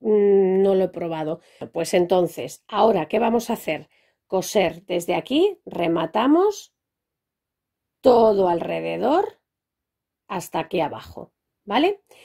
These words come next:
Eh, yo os aconsejo que una de dos, o sigáis esa costura para que os guiéis, o si no, volvéis a poner otra vez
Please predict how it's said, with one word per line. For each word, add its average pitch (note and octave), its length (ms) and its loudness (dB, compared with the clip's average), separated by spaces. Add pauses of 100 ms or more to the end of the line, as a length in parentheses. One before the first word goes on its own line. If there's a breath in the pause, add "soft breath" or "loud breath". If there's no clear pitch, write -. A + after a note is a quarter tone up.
(460 soft breath)
Eh, G#3+ 1040 2
yo C4+ 320 0
os A#3+ 160 -6
aconsejo A#3 960 -2 (920 soft breath)
que G3 400 -2
una A#3+ 260 2
de G3 60 2
dos, E3+ 280 -2
o A3+ 140 -4
sigáis A#3 560 0
esa A#3 240 -6
costura D#4 560 -2 (280)
para F3+ 240 -6
que F3 120 -4
os F3+ 100 -4
guiéis, D4+ 480 0 (1160)
o F3+ 80 -2
si F#3 200 0
no, G#3 240 4
volvéis F3 520 -6
a F#3 100 -2
poner G#3 320 2
otra F3+ 260 -2
vez A#3 340 -2